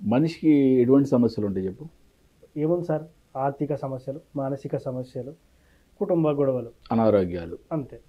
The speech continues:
Speaker 1: ఓకే?
Speaker 2: మ్మ్.
Speaker 1: మెయిన్ ఇంపార్టెంట్గా ఈ నాలుగు కేటగిరీలు అనుకుందాం.
Speaker 2: ఎస్.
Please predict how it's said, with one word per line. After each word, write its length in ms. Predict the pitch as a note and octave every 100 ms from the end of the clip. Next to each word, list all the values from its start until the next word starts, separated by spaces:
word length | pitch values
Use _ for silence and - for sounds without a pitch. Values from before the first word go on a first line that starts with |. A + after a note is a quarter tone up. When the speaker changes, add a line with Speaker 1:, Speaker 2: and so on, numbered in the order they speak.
| _
Speaker 1:
ఓకే? 200 | G#2 F3 F3+ _
Speaker 2:
మ్మ్. 120 | C#3 A#2 - _ _ _ -
Speaker 1:
మెయిన్ 300 | A#2 C#3+ D#3+
ఇంపార్టెంట్గా 760 | B2+ B2 A#2+ A#2+ C3+ E3+ G#2+ - - _ _ _ A#2+
ఈ 80 |
నాలుగు 280 | A#2 A2+ A2+
కేటగిరీలు 320 | A2+ G#2 G2+
అనుకుందాం. 440 | F#2 F2 F2+ E2+ C#3+
Speaker 2:
ఎస్. 140 | B2+